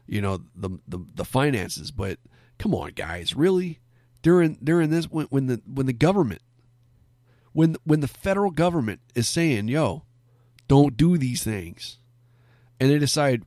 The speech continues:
"You know what? We're gonna listen to them, or we're gonna cancel," and then they get, they get foot with the bill for that. They should get their money back. They should get recouped on that big time.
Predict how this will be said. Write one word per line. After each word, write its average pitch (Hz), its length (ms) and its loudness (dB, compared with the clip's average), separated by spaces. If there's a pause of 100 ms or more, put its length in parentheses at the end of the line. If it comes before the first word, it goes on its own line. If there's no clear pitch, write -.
"You 120 320 -6
know 123 120 2
what? 156 200 2
We're 135 120 0
gonna 143 120 0
listen 156 280 0
to 117 80 -2
them, 87 260 -10 (100)
or 117 140 -4
we're 117 140 0
gonna 123 160 0
cancel," 147 580 -4 (1160)
and 127 140 2
then 143 80 4
they 151 100 2
get, 135 200 -4 (180)
they 123 100 0
get 135 160 -4
foot - 280 -6
with 147 100 -4
the 123 80 -2
bill 147 320 4
for 104 180 -6
that. 57 320 -12
They 120 120 -4
should 147 180 -4
get 180 120 -2
their 165 100 -4
money 165 240 -4
back. - 400 -14 (360)
They 123 140 -4
should 165 200 -6
get 170 120 0
recouped 151 460 -2
on 73 160 -10
that 69 180 -18
big 160 160 -4
time. - 320 -10